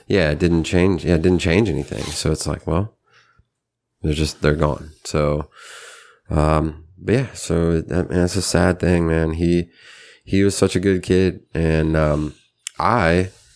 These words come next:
went to, uh, I grew up with Devin. Devin was a, a little younger than me. Um, he was a family staple for us. He was always there. Um,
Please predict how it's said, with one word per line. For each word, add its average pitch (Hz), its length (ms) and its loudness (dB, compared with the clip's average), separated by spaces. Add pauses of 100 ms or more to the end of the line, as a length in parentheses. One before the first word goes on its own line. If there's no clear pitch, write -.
(320)
went 85 320 0
to, 82 640 2
uh, 76 380 0 (580)
I 80 80 0
grew 78 240 2
up 92 160 0
with 98 140 0
Devin. 98 640 2
Devin 78 260 0
was 76 180 -2
a, 73 220 0 (160)
a 78 60 -2
little 76 280 0
younger 87 340 2
than 95 180 2
me. 95 320 2 (560)
Um, 76 400 -4 (380)
he 92 800 0
was 78 280 -2
a 76 140 -2
family 87 800 -2 (440)
staple 67 640 -2
for 67 220 2
us. - 340 -2
He 80 140 -4
was 78 160 -4
always 85 480 0
there. 82 500 0 (640)
Um, - 500 -4